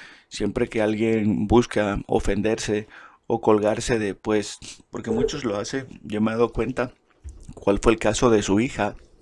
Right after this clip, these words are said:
cuando estuvo con la lagartija esa, con Adela Micha, y también, ¿verdad? Este, eh, le mandó mensajes ofensivos al presidente. Eh, lo hacen, en el caso de ellos, lo hacen por,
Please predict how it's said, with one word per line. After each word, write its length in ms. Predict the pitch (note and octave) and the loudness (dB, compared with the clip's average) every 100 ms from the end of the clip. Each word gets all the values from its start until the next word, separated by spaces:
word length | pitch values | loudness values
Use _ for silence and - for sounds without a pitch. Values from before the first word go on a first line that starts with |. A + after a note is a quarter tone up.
| _ _ _ - - | _ _ _ -20 -8
cuando 240 | - A2+ G#2 | 0 2 2
estuvo 340 | - F#2+ A2 | 2 2 4
con 180 | A2 F2+ | 2 0
la 160 | C#2+ - - - - - - | -2 -6 -14 -14 -14 -16 -12
lagartija 600 | A#2 G#2 G2+ - G#2+ A2 | -8 -4 -4 -4 -4 -4
esa, 220 | A2 A2 | -4 -4
con 200 | - G#2 | -4 -2
Adela 300 | G2 G2+ A2 | 0 2 4
Micha, 440 | A2 A2 - G#2+ A2+ - - _ _ - | 4 4 2 0 -2 -10 -20 _ _ 0
y 120 | G#2 | 2
también, 480 | G#2+ G2 G#2 G#2+ G2 | 2 2 0 -2 -2
¿verdad? 260 | G2+ G#2 | 0 0
Este, 520 | G#2 - G#2 F#2+ - _ - | 0 -2 -4 -4 -8 _ -8
eh, 300 | G2+ F#2+ - - | -6 -6 -10 -12
le 180 | A2 | -6
mandó 320 | G2+ G#2 G2+ G#2 | -4 -2 0 0
mensajes 400 | A2 G#2+ A#2+ A#2+ | 0 -2 -4 -6
ofensivos 500 | G2 G#2+ G#2+ A2 A2+ | -6 -8 -8 -4 -4
al 120 | - | -6
presidente. 580 | - G#2 G#2 A2 A2+ - - - - - - _ - | -8 -6 -4 -2 -2 -4 -12 -18 -20 -20 -20 _ -2
Eh, 160 | G#2 | 0
lo 160 | G#2 G#2+ | 6 6
hacen, 560 | B2 F3 D#3 G#2+ G2+ - | 6 4 4 2 2 -2
en 260 | G#2+ A2 G#2+ | -4 0 0
el 120 | G#2 | -2
caso 360 | - A#2+ D3+ C#3 | -4 -4 0 0
de 160 | A2 | 0
ellos, 200 | B2 C3+ | -2 -4
lo 100 | A#2 | -2
hacen 300 | G2 G#2+ A#2 | -4 -4 -6
por, 420 | C3 G2+ F#2+ - | -4 -6 -6 -12